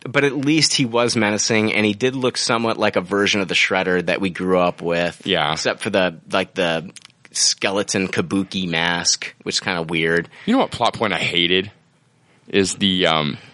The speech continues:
Speaker 2: they learned their skills from basically the book being flushed down the
Speaker 1: Yeah,
Speaker 2: toilet.
Speaker 1: that was kinda messed up.
Speaker 2: I, I, I try not to be nitpicky like that, but th-,
Speaker 1: They
Speaker 2: it didn't have to be the same, but at least, like,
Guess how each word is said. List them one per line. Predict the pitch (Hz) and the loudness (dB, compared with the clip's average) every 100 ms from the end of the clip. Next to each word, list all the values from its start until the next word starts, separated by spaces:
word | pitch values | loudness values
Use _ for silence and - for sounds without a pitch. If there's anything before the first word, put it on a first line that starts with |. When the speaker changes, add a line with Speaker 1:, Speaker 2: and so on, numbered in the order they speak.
| - | -14
Speaker 2:
they | 95 110 | 0 0
learned | 101 104 107 110 | 2 2 4 2
their | 90 95 90 | 2 2 2
skills | - - 101 95 87 85 | 2 0 2 4 4 2
from | - 95 87 85 76 | 0 0 0 -4 -2
basically | 95 92 - 90 87 | -2 0 -2 -2 0
the | |
book | 80 71 87 - | -2 0 0 0
being | 90 80 | -2 -2
flushed | 71 92 87 - | -2 0 0 0
down | 87 85 | 0 2
the | 196 | 0
Speaker 1:
Yeah, | 196 156 117 110 98 92 | 0 2 2 2 4 2
Speaker 2:
toilet. | 95 | 0
Speaker 1:
that | - 185 | 0 0
was | 175 156 | 0 -2
kinda | - 120 | -2 0
messed | 104 87 - - | 0 -2 -4 -8
up. | 76 - - - | -8 -8 -10 -6
Speaker 2:
I, | 165 - | -6 -2
I, | 160 175 - - - - - - _ | 0 0 -2 -6 -10 -16 -20 -20 _
I | 160 | -4
try | - 165 | -2 -2
not | 160 | -2
to | 120 | -2
be | 110 | -2
nitpicky | 104 101 - 95 95 | 0 0 -2 -4 -2
like | 87 87 - | 0 0 2
that, | 85 82 - | 2 2 0
but | 98 90 82 - | 2 2 0 -4
th-, | 120 127 | -4 0
Speaker 1:
They | |
Speaker 2:
it | 135 | 2
didn't | 233 226 | 2 2
have | 175 156 | 0 0
to | |
be | 135 107 | -2 -2
the | |
same, | 95 - 120 101 92 87 | 0 2 2 2 2 2
but | 87 117 | 2 0
at | 69 | 2
least, | 170 170 - - - | 0 0 -2 -8 -16
like, | 92 80 76 - | -2 -2 -2 -8